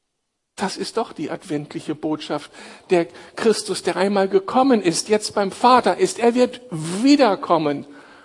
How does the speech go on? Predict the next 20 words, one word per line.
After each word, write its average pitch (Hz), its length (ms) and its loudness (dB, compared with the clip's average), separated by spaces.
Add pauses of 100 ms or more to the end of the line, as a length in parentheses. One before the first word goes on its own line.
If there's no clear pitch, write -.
(360)
Und 214 140 0
die 233 80 -2
Zeit 277 420 4
des - 220 -4
Wartens 277 500 6
verkürzt - 720 0
sich - 280 -2
immer 202 260 2
mehr. 190 280 4 (200)
Er 247 140 4
kommt 302 480 4
uns 294 440 4
immer 220 500 8
näher. 269 640 8 (180)
Halleluja. 247 800 6 (760)
Das - 280 4
Neue, 220 640 10 (220)
der 226 100 10
neue 262 380 8
Himmel, 240 400 8